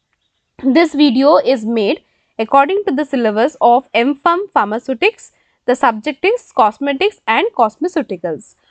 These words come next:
But I feel that this video can also be useful for the students who ha-, who want to study the cosmetics as a subject. So, uh, let us have the look on the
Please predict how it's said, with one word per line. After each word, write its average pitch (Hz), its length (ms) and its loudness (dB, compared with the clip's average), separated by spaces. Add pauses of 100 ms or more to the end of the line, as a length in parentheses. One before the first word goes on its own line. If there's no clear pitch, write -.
(180)
But 226 400 0
I 269 200 0
feel 330 340 2
that 233 340 0
this 330 160 -2
video 320 380 2
can 311 260 -4
also 254 460 0
be 381 340 4 (260)
useful 285 600 4
for 294 140 0
the 262 120 -4
students 277 600 -2
who 302 220 2
ha-, 254 220 -6
who 294 260 2
want 381 280 4
to 392 100 2
study 240 400 0
the 311 160 0
cosmetics 220 680 -4 (100)
as 226 160 -2
a 311 60 -6
subject. - 500 -10 (640)
So, 339 280 4
uh, 240 580 4
let 277 160 -2
us 440 160 2
have 311 360 2 (480)
the 285 120 0
look 294 460 2
on 247 200 2
the 277 120 4